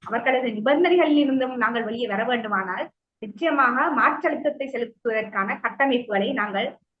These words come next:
அஹ், அமைத்துக் கொள்ள வேண்டும். ஆனால் இதுவரை காலமும் மக்கள், அஹ், தேசிய மக்கள் சக்தி அவ்வாறான ஒரு, ஒரு நிலைப்பாட்டை எடுத்ததாக நான் காணவில்லை.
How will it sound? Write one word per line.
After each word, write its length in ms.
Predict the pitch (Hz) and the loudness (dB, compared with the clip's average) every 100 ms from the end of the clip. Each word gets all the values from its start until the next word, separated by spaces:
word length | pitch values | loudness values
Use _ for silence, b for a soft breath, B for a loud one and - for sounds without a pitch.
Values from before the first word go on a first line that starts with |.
| - | -6
அஹ், 140 | 190 - | -2 0
அமைத்துக் 380 | 214 233 240 | 0 0 0
கொள்ள 180 | 214 202 | 0 0
வேண்டும். 260 | 185 180 320 | 0 -2 0
ஆனால் 260 | 311 302 | 2 2
இதுவரை 340 | 220 302 370 403 | 0 2 2 2
காலமும் 440 | 302 269 240 330 | 2 2 2 -2
மக்கள், 500 | 277 - 277 302 285 | -2 0 2 2 2
அஹ், 300 | 254 240 220 - _ _ 208 | 2 0 -2 -4 _ _ -14
தேசிய 300 | 262 269 285 | -6 -2 -2
மக்கள் 280 | 247 247 240 | -2 -2 -4
சக்தி 320 | 240 - 302 269 - _ - | -4 -6 -6 -8 -10 _ -8
அவ்வாறான 460 | 208 269 302 294 294 | 0 4 6 6 4
ஒரு, 260 | 254 247 233 | 2 2 0
ஒரு 260 | 208 233 | -2 -4
நிலைப்பாட்டை 580 | 208 240 311 320 294 285 | -2 0 2 2 2 0
எடுத்ததாக 540 | 226 240 220 190 196 | -4 -6 -4 -4 -2
நான் 200 | 247 220 - | -6 -8 -6
காணவில்லை. 460 | 185 185 156 - | -6 -6 -12 -20